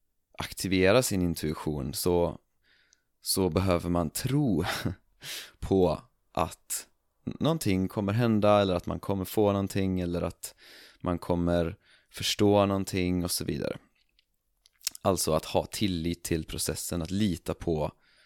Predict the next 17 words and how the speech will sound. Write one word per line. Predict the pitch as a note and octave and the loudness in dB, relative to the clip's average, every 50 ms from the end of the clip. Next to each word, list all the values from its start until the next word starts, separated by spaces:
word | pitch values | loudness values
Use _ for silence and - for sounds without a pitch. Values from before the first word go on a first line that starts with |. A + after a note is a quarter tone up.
| _ _ _ _ _ _ _ - | _ _ _ _ _ _ _ -14
att | - - - - - - | -14 -14 -12 -12 -8 -4
det | E2+ E2+ | -4 -4
kommer | - - D#2+ D2+ D2+ D2 C#2 C2+ | -4 -4 -4 -4 -4 -4 -6 -6
funka. | - - F#2 F2+ D#2+ D#2+ - - - - - - - _ _ _ _ - - - - - - - - _ _ _ _ _ _ _ - | -4 -4 -4 -4 -4 -4 -2 -2 -2 -2 -4 -8 -16 _ _ _ _ -20 -20 -20 -20 -20 -20 -20 -20 _ _ _ _ _ _ _ -6
Och, | - - F2+ - - - | -4 -4 -4 -2 0 2
eh, | F2+ F2 F2 - - - - _ _ _ _ - | 4 4 4 2 0 -6 -14 _ _ _ _ -4
ett | A2 - - - - | -4 -4 -4 -4 -4
exempel, | A2+ - - - B2 B2 A2+ - A2+ A2 A#2 C3 C3+ C3 - - _ _ - - - | -2 0 4 4 6 4 6 8 10 10 10 10 6 2 -8 -14 _ _ -20 -8 -6
vi | - G#2 | -4 -2
kan | - A2 G#2 | 0 0 0
ta | - - A2+ G#2+ G#2 | 2 4 4 4 4
ett | - - | 4 0
exempel. | - - - - G#2+ G2 F#2 - F#2+ F#2+ G2+ G2 - - _ _ _ _ _ | -4 -2 0 0 2 0 2 2 2 2 2 0 -2 -10 _ _ _ _ _
<laughs> | - - F#2+ F#2+ - A#2 | -2 0 2 2 2 0
Det | - - - F#2+ | -2 -2 -2 0
här | G2+ G2+ F#2+ | 2 2 0
exemplet | F#2+ G2 - - F#2+ F2+ F2 - F#2 F2+ - - - - - | 0 -2 -2 0 0 0 0 2 2 0 0 -2 -8 -12 -14